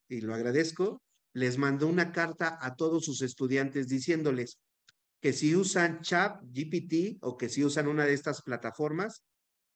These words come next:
pues tengan los debidos cuidados. O sea, ya no es algo que vino Esteban y nos platicó en una conferencia,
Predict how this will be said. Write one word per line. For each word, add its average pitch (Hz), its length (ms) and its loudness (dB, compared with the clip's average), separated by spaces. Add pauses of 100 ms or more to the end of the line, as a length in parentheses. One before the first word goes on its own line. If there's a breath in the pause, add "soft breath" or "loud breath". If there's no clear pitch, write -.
(140)
pues 147 180 0
tengan 202 320 6
los 170 160 6
debidos 165 400 2
cuidados. 170 600 -2
O - 80 -10
sea, 160 120 0
ya 175 180 4
no 196 140 4
es 196 160 6
algo 185 440 4 (520)
que 135 140 0
vino 180 220 4
Esteban 185 440 2
y 180 60 -2
nos 139 140 -2
platicó 143 320 -4
en 165 60 6
una 170 220 2
conferencia, 143 640 -2